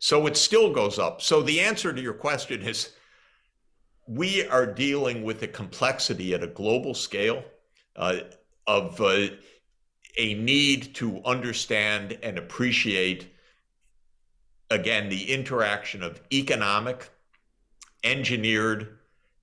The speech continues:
and earth physical systems all together. Greed,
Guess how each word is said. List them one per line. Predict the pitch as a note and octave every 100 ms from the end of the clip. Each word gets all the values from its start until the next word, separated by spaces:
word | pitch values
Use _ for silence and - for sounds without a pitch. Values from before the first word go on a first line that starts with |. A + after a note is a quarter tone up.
| -
and | A2+ F#2+ -
earth | C3 B2+ -
physical | C#3+ D#3 E3 G2+ F#2+
systems | - F#2 - F#2 F2+ F#2 - - _ _ -
all | A#2 A#2+
together. | A#2 G2 F2+ D#2+ F#2 G#2 - _ _ _ _ _ _ _ _ _ _ _ -
Greed, | G#2+ A2 C3+ C#3 C#3 C#3 C3